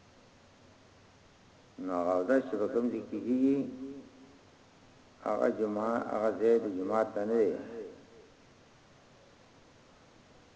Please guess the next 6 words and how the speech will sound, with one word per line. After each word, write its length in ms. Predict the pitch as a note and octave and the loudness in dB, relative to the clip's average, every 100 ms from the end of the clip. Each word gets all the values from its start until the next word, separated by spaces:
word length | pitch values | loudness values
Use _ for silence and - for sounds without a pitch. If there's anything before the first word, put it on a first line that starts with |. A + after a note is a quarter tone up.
| - - - - - - - - G#2 | -20 -20 -20 -20 -20 -20 -20 -14 -4
ظاهر 300 | G#2 G#2 A2+ | 0 2 2
هم 160 | A2+ G#2 | 0 0
دا 200 | G#2+ G#2+ | 0 0
ده. 140 | - - G#2 | -4 -10 -6
بل 140 | A2 A2+ | -4 -2
دا 180 | G#2+ A#2 | 0 0